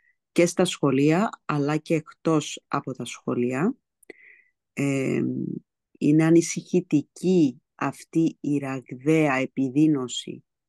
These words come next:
της, ε, παραβατικότητας. Θα μιλήσω για Ελλάδα και για Κύπρο, που έχω έτσι γνώση, ε, και δουλεύω και στις δύο χώρες και ξέρω,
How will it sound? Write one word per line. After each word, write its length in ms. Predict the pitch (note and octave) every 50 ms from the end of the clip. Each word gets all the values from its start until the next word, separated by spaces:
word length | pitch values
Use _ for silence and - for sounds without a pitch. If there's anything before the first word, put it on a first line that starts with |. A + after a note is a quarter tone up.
| _ _ _ _ _ _ _ _ _ _
της, 480 | - E3+ E3 D#3 D3+ - - - -
ε, 320 | A#2 A#2+ A#2+ B2 A#2+ A#2 A#2 A#2+ B2 - - - - - -
παραβατικότητας. 1500 | - D#3+ D#3 D#3 D3 C3+ C#3 B2+ - C3+ - - C3 B2+ - C3 B2 - - - E3 G#3+ B3 A#3+ - - - - _ _ _ _ _ _ _ _ _ _ _ _ _ _ _ _ _ _ _ _ _ _ _ - _
Θα 160 | - - D#3+
μιλήσω 420 | D#3 D#3 D3 C#3 D3+ E3 D#3+ - F#3+
για 180 | F#3 F#3 F3+
Ελλάδα 380 | E3 D3 C#3+ D3 D3+ D3 E3 E3
και 180 | E3 D#3 E3 E3
για 400 | D#3 D#3 C#3 C#3 C3+ C3+ C3+ B2
Κύπρο, 680 | - - D#3 D#3+ D#3+ - D#3 D3+ D3 D3+ D3+ D3+ D3 C#3+ C#3 C#3 C#3+ - _ _ _
που 200 | - C#3+ C#3+ C#3+
έχω 380 | C#3+ D3 D3 - - - D3
έτσι 1300 | C#3+ C#3+ C#3+ - - - - - - C#3+ C#3+ C#3 C#3 C3+ C3+ C#3 C3+ C3+ C3+ C3+ C3+ - - - - _ _ _ _ _
γνώση, 960 | - C#3 C#3+ D3 D3 D3 C#3+ C#3+ - - - - - - C3+ C3+ C#3 - - _ _ _ _ _ _ _ _ _ _ _ _ _
ε, 380 | - - - G1+ G1+ G1+ G1+ - - - - - - _ _ _ _ _ _ _ _ _ _ _ _ _ _ _ _ _ _
και 400 | - - E3+ E3 D#3 D#3 D3+ C#3
δουλεύω 880 | C#3 D3 D3 D3+ D3+ D#3 D#3 D#3 C#3+ C#3+ C#3+ C3+ C3+ C3+ C3 C3 C3 C3
και 120 | - E3 D#3+
στις 260 | D#3 - - C#3+ C3
δύο 180 | C3 D3 D3 C#3
χώρες 340 | - _ D3 D3 D3 C#3+ -
και 160 | - C3+ -
ξέρω, 880 | - - - - D#3 D3 D3 C#3+ C#3 C#3 C3+ C3+ C3+ C#3 C#3 C#3 -